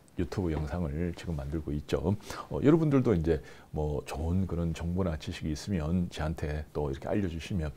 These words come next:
이제 제가 또 그걸 참고로 해가지고, 어, 한번 또 다른, 어, 영상도 만들고 이러겠습니다. 자, 어제는 그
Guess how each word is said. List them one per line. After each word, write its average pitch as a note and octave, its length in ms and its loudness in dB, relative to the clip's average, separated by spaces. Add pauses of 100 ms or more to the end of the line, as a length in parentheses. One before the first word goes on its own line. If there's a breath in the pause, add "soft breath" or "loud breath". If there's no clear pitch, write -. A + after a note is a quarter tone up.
(200 loud breath)
이제 F2 220 0
제가 F2 200 -2
또 F#2 140 -2
그걸 - 220 -2
참고로 A2 340 0
해가지고, D#2+ 520 0 (260 loud breath)
어, D2 320 -4
한번 D2 380 -6 (120)
또 A#1+ 320 -4
다른, D#2+ 640 0
어, D2 240 -4
영상도 D2+ 380 -4
만들고 C#2 400 -8
이러겠습니다. - 600 -12 (320 loud breath)
자, F2+ 140 0
어제는 B2 760 6 (1040)
그 E2 400 0